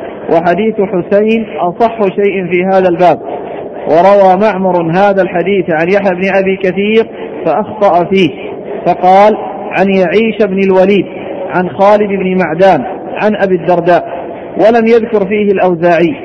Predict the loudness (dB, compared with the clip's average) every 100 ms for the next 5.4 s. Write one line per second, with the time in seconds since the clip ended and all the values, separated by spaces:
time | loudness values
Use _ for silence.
0 | -12 -10 -4 -2 2 4 6 6 2 -4
1 | -4 -4 0 2 4 2 0 -2 -2 -2
2 | 0 4 4 4 2 -2 0 0 0 0
3 | 0 0 2 4 2 0 -8 -6 -4 -2
4 | 0 2 4 2 2 0 0 0 0 0
5 | 0 0 -2